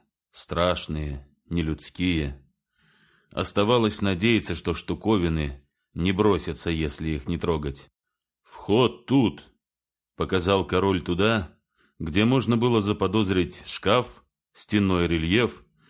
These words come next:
но никак не ворота. Пошатывающиеся гвардейцы выдвинули вперёд незаметного до сих пор главу гильдии ключников.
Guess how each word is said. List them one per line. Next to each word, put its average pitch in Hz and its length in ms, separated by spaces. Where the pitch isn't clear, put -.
но 90 240
никак 104 500
не 90 120
ворота. 82 580
Пошатывающиеся 87 1040
гвардейцы 85 760
выдвинули 117 580
вперёд 107 560
незаметного 87 760
до 78 140
сих - 240
пор 95 200
главу 78 380
гильдии 76 480
ключников. - 800